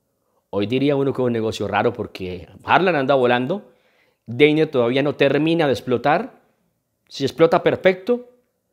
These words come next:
se convierte en un negociazo para América de Cali. Pero hoy, seguramente usted y quien me va a escuchar y me va a ver va a decir, "No, miércoles, ese negocio es chueco y no se puede hacer". Vamos a ver, es lo que está planteado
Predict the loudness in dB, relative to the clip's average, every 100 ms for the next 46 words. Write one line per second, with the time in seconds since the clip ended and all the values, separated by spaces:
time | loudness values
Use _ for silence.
0 | _ _ -4 -2 -2 -2 -2 -2 -2 -2
1 | 0 0 0 -2 -2 -4 -4 -4 -4 -10
2 | -16 _ _ _ _ 0 4 6 4 2
3 | -2 -14 _ _ _ -8 -2 0 0 -2
4 | -4 2 2 2 -4 _ _ _ _ -14
5 | -8 -6 -4 -4 -6 -4 0 2 0 0
6 | 0 2 0 -2 -4 -6 -10 -6 -4 -4
7 | -6 -8 -18 _ _ _ -4 -2 -2 -2
8 | -4 -4 -4 -2 -4 -6 -4 -4 -4 -6
9 | -10 _ _ -2 0 2 0 -2 -6 _
10 | -4 -2 -2 -4 -6 -6 -6 -4 0 0
11 | -2